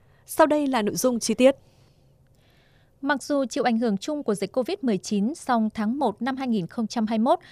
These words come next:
Speaker 2: doanh thu của Công ty Cổ phần Đầu tư và Thương mại Tiên Di vẫn đạt ba trăm hai mươi tỷ đồng, tăng trưởng hai mươi lăm phần trăm so với cùng kỳ năm hai nghìn không trăm hai mươi. Có được kết quả này là do ngay từ đầu năm, công ty đã ký được các đơn hàng may xuất khẩu lớn sang Mỹ,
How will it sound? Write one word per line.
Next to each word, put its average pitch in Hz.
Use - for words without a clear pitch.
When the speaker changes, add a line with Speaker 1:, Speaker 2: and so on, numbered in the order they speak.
Speaker 2:
doanh 311
thu 294
của 294
Công 269
ty 277
Cổ 226
phần 196
Đầu 190
tư 240
và 208
Thương 214
mại 208
Tiên 220
Di 214
vẫn 214
đạt 277
ba 220
trăm 220
hai 277
mươi 262
tỷ 190
đồng, 190
tăng 240
trưởng 214
hai 277
mươi 262
lăm 269
phần 196
trăm 226
so 226
với 247
cùng 220
kỳ 185
năm 214
hai 233
nghìn 196
không 214
trăm 214
hai 220
mươi. 226
Có 277
được 294
kết 381
quả 233
này 202
là 202
do 254
ngay 262
từ 220
đầu 202
năm, 240
công 311
ty 277
đã 233
ký 226
được -
các 330
đơn 254
hàng 220
may 233
xuất -
khẩu 196
lớn 190
sang 240
Mỹ, 226